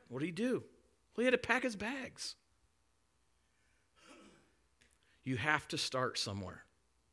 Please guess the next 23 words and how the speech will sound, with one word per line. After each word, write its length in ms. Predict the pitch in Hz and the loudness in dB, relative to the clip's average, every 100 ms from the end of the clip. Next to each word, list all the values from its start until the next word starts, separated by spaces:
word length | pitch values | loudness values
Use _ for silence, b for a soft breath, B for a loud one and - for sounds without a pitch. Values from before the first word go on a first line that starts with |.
| _ _ _ _ _ _ - _ - | _ _ _ _ _ _ -20 _ -10
If 100 | - | 0
you 60 | 127 | 6
want 140 | 175 | 6
to 60 | 180 | 6
do 200 | 156 170 | 4 2
something 400 | 170 143 143 117 | 2 2 2 2
big, 260 | 120 101 | 2 0
what 120 | 101 | 0
do 60 | 123 | -2
you 60 | 139 | -2
do? 140 | 117 | -4
You, 160 | 95 87 - | -4 -6 -8
you 140 | 110 | -6
start 460 | 87 - 113 110 - | -2 -2 0 -2 -2
small. 340 | - 98 80 - _ _ _ _ _ _ _ _ 104 | -4 -4 -6 -10 _ _ _ _ _ _ _ _ -10
You 80 | |
put 180 | 95 139 | -4 -2
the 80 | 175 | 0
bag 340 | 135 127 127 | 2 4 4
out 220 | 107 98 - | 2 0 -2
on 180 | 113 123 | -2 -2
the 80 | 139 | 0
bed. 300 | 113 87 | -2 -4